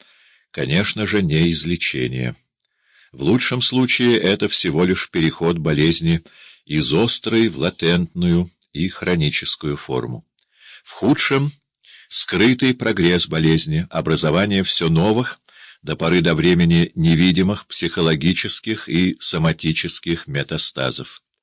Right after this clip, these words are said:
Излечение здесь только внешнее, и потому особенно коварное благополучие. Похоже, что звенел будильник,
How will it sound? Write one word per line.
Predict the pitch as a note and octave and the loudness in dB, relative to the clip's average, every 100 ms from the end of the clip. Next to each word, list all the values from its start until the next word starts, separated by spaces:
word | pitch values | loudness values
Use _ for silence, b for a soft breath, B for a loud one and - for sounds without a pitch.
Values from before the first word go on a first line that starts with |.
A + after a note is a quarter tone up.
| _ b b b b | _ b b b b
Излечение | - - D#2+ E3 - C#3 D3 A#2 E2 | -2 0 2 2 4 2 2 2 0
здесь | C2 C2+ - | 0 -4 -2
только | F#2+ G2 A2+ | -2 -2 -2
внешнее, | D#2+ C#2+ E2 - D#2+ D2+ D2 _ b b b b | -2 0 -2 -2 -4 -4 -4 _ b b b b
и | D2 | -8
потому | - - E2 E2 | -6 -2 2 2
особенно | D#2+ - A2 A2 G#2 G2+ | 2 0 0 0 -2 -4
коварное | - F#2+ C#2 D2+ D#2+ D#2 D#2+ | -2 -2 0 -2 0 0 0
благополучие. | C#2+ C#2+ - D2+ C#2 C2+ - B1+ - _ _ _ _ _ _ _ _ | -2 -8 -6 -6 -6 -6 -8 -10 -12 _ _ _ _ _ _ _ _
Похоже, | C2 - F#2+ G#2+ A2+ | -12 -2 0 2 0
что | - F2 E2+ | 0 -2 0
звенел | D2 D#2+ D#2+ F#2+ E2+ | 2 2 4 2 2
будильник, | E2 D2 G2 G#2 D2 B1 - | 0 2 2 2 -2 -6 -16